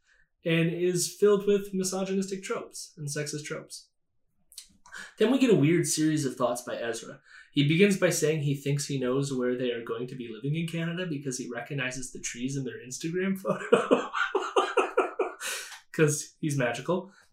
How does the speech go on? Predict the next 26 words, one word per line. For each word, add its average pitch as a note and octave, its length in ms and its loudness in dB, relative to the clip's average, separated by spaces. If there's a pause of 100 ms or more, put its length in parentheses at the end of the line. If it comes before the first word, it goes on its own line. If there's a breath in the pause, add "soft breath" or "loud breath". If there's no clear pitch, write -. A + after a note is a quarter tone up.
(120)
And D#3 140 6
then F3+ 220 6 (100)
Ezra G3+ 640 6 (200)
admits D#3 460 2
he's D#3+ 160 2
a C3+ 40 6
huge G#3 840 8
monarchist, B2+ 680 2
and B2+ 80 -4
he B2 80 -4
stressed, - 600 -6
huge, G#3+ 560 2
he's - 120 -8
a D3 80 -4
huge B3+ 460 -2
monarchist. F#3 680 -8 (680)
Despite G3+ 540 6
Prince F3+ 240 2
Charles D3+ 380 6
and C#3 100 0
Prince C#3 260 -2
Andrew, A#2 440 -6 (880)
and A#2+ 100 -4
he A#2+ 60 -4
says A#2 280 0
that. - 360 -6